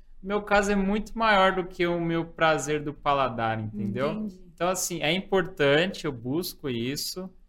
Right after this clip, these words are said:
Speaker 1: tem momentos que ele vem mais forte, mas o meu maior prazer é realmente saber que eu não tô contribuindo com nada de ruim ali, que eu tô comendo tranquilamente, que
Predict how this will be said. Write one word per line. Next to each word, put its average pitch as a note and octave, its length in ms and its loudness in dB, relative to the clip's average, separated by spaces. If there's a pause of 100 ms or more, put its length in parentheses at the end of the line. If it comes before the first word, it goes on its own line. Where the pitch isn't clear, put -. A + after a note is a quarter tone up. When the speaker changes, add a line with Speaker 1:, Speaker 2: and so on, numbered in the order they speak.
(320)
Speaker 1:
tem C3 80 -12
momentos C3 480 -6
que B2+ 340 -6
ele B2 280 -4
vem A2+ 300 -8
mais D#3+ 280 -4
forte, B2+ 640 -2 (480)
mas C#3+ 240 -4
o D3 60 -6
meu D#3+ 120 -2
maior E3+ 380 4
prazer F3 480 2
é F3 80 2
realmente F#3+ 680 -2
saber F#3+ 360 -2
que F#3 120 -14
eu G#3 40 -8
não G#3 200 -6
tô G#3+ 200 -6
contribuindo G#3 840 -6
com G3 180 -12
nada G3 300 2
de A3 160 -8
ruim G#3+ 260 -4
ali, D#3 200 -2
que - 100 -18
eu B2+ 40 -12
tô - 160 -10
comendo D3+ 600 -4
tranquilamente, D#3+ 1080 -6
que C#3 240 -8